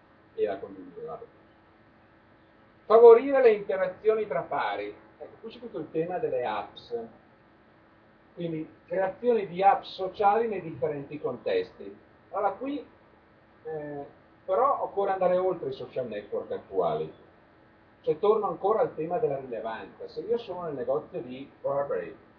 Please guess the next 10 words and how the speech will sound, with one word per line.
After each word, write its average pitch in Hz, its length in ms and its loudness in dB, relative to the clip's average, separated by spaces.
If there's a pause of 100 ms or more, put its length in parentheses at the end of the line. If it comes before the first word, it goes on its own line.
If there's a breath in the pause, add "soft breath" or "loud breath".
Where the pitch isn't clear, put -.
o 117 100 -6
nel 127 100 -8
negozio 135 600 -2
di 143 420 -10
Dolce 151 340 -4
Gabbana - 600 -8 (680)
e 160 80 -10
io 226 160 0
sono 151 300 -8
lì, 110 300 -16